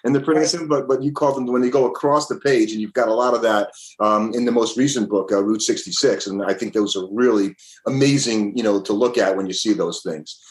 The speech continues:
Speaker 1: Um, and, and so This Great Game was, made me, when I connected that to this, I'm like, "Oh, I know what this is."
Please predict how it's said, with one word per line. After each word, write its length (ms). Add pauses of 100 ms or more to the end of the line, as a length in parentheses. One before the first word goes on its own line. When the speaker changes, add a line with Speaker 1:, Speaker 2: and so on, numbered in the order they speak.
(220)
Speaker 1:
Um, 480
and, 240
and 200
so 100
This 260
Great 240
Game 300
was, 180
made 300
me, 220
when 120
I 120
connected 500
that 240
to 80
this, 160
I'm 80
like, 240
"Oh, 140
I 80
know 140
what 140
this 220
is." 180